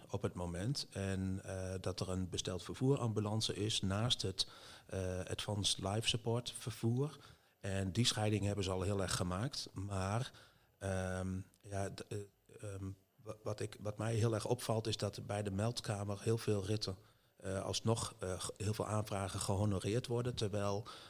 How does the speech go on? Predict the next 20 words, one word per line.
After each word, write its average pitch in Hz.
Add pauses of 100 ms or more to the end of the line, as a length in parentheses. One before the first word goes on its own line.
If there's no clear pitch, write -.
(120)
achteraf 104
blijkt, 92
en -
dat 95
is -
natuurlijk 92
makkelijk 98
zeggen -
achteraf, 95
maar 110
dat 101
er, 98
eh, 107
dat -
het -
helemaal 92
geen 98
ambulancezorg 95
waardig 104
was. -